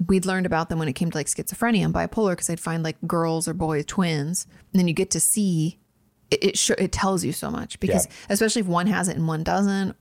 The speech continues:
Speaker 1: or do they both have it? Anyway, you get to learn a lot about treatment because you can do two modalities on two different people that are pretty much the same person, and they can learn, like, twice as fast about things. It's really fascinating. But they do,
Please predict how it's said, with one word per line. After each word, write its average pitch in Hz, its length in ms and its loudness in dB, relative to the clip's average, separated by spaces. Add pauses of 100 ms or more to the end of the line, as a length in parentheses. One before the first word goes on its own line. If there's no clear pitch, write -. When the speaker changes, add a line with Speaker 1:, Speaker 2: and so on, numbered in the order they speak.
Speaker 1:
or 170 300 2
do 156 80 -4
they 147 100 -2
both 185 260 0
have 202 220 0
it? - 60 -4 (380)
Anyway, 170 300 6
you 165 60 0
get 190 120 0
to 185 120 2
learn 185 300 2
a 190 60 0
lot 151 200 0
about 143 260 -4
treatment 220 540 2
because 190 680 0
you 170 120 -2
can 175 140 2
do 175 140 2
two 202 280 2
modalities 165 760 2
on 160 100 -4
two - 200 0
different 175 260 -2
people - 280 -2
that 151 100 -2
are 139 60 -2
pretty 160 240 -2
much - 200 -6
the - 60 -4
same - 220 -4
person, - 340 -6
and - 440 -6
they 165 40 4
can 151 180 -4
learn, 156 240 -2
like, 160 160 -6
twice - 300 -4
as - 100 -10
fast - 280 -8
about - 200 -6
things. - 280 -10 (240)
It's 208 180 2
really 208 220 2
fascinating. - 640 -4 (1080)
But 170 240 6
they 170 120 4
do, 185 440 0